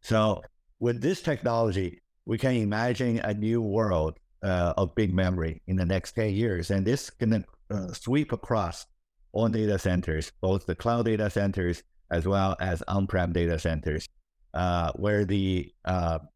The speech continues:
uh, for the data-centric applications, all active data can be served out of big memory, uh, rather than today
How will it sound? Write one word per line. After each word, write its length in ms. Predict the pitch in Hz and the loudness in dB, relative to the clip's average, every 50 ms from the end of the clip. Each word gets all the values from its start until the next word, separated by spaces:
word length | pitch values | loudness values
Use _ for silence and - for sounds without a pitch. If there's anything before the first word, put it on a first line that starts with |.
| _ _ _ _ - | _ _ _ _ -6
uh, 100 | - 78 76 71 65 - - - - - - - - | -4 -4 -2 -4 -4 -8 -10 -10 -10 -10 -10 -8 -4
for 160 | - 107 104 | -2 -2 0
the 100 | 90 104 | 0 0
data-centric 720 | 87 - 113 127 120 113 101 - 135 131 135 131 127 107 90 | 0 0 0 0 0 0 0 0 0 0 2 0 0 0 0
applications, 760 | 104 101 - - 85 - 117 117 123 - - 139 147 147 - _ _ _ _ _ _ _ _ - | -2 -2 -2 -4 -4 -2 0 -2 0 0 -2 -2 -2 -4 -10 _ _ _ _ _ _ _ _ -4
all 160 | - 131 139 | -2 0 0
active 400 | - 135 135 - - 139 117 98 | 0 0 -4 -2 -2 -2 0 0
data 480 | 98 113 107 107 110 117 120 123 117 - _ _ | 0 0 0 2 2 0 0 -2 -6 -12 _ _
can 200 | - - 113 147 | -4 -2 0 0
be 140 | 139 131 120 | 2 2 0
served 500 | 117 - - 127 107 95 90 87 85 - _ _ _ _ _ _ _ _ _ - - | 0 2 2 2 2 2 2 0 -4 -8 _ _ _ _ _ _ _ _ _ -6 -4
out 180 | 123 127 123 | -2 0 2
of 160 | 120 104 87 | 2 2 2
big 180 | - 104 80 90 | 0 0 0 2
memory, 480 | 90 95 92 92 92 101 123 131 - _ _ _ _ _ _ _ _ - | 2 2 2 2 2 0 0 0 -4 _ _ _ _ _ _ _ _ -6
uh, 380 | - 98 98 95 92 92 92 - - - | -2 0 2 2 2 2 0 -2 -4 -6
rather 400 | - 87 92 110 120 127 117 131 | -6 -4 0 0 0 2 0 0
than 260 | 120 107 117 110 110 107 | 0 2 0 0 0 -2
today 600 | - 110 95 95 117 120 113 95 87 87 85 | -2 -2 0 0 2 0 2 2 0 0 -2